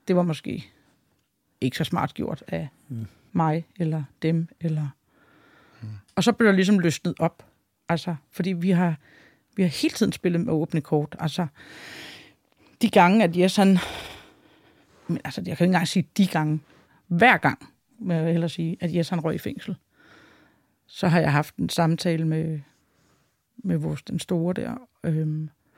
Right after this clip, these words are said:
Speaker 1: fordi det var sådan noget, som jeg tidligere sagde, rutsjebane.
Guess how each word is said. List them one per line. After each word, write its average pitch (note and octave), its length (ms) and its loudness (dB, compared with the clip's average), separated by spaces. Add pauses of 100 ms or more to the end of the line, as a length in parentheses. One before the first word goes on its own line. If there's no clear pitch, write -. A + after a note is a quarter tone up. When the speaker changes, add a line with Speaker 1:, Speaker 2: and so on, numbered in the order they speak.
(200)
Speaker 1:
fordi G#3+ 300 4
det G3+ 160 4
var F3 120 6
sådan G3 200 4
noget, F3+ 260 6 (1800)
som G3+ 160 2
jeg F3+ 80 2
tidligere F3+ 240 4
sagde, E3 180 4
rutsjebane. D#3+ 520 4